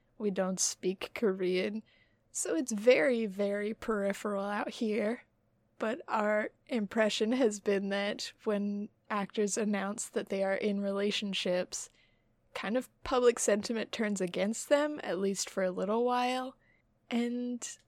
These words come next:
that's so sad and tacky. I don't know. I'm in the camp of, like, don't call yourself a fan of someone if you don't want them to be happy. If you're like, "I will be a fan of you as long as you serve me."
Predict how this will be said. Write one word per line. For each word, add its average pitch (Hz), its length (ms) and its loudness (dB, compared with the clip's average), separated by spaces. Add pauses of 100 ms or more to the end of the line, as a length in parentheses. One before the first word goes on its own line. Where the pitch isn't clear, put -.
(260)
that's - 380 -4 (220)
so 285 440 2
sad 208 800 0
and 196 280 -6 (580)
tacky. 220 640 -4 (100)
I 254 80 10
don't 220 200 4
know. 208 260 -2 (200)
I'm 262 400 4
in 247 140 4
the 233 80 4
camp 202 380 0
of, 220 180 -4
like, 226 260 -4
don't 302 220 0
call 269 200 4
yourself 262 360 6
a 226 80 2
fan 220 340 4
of 214 120 -2
someone 202 580 0
if 220 160 -2
you 208 120 -2
don't 208 260 2
want 208 400 -4
them 202 200 0
to - 140 -4
be 190 140 -4
happy. 247 680 -2 (480)
If 202 180 -4
you're 202 140 -2
like, 202 360 -4
"I 254 120 4
will 302 140 4
be 285 140 6
a 285 60 10
fan 247 380 6
of 220 120 0
you 214 200 4
as 202 200 -2
long 214 220 0
as 196 100 -2
you 196 120 -6
serve 208 440 0
me." 208 580 0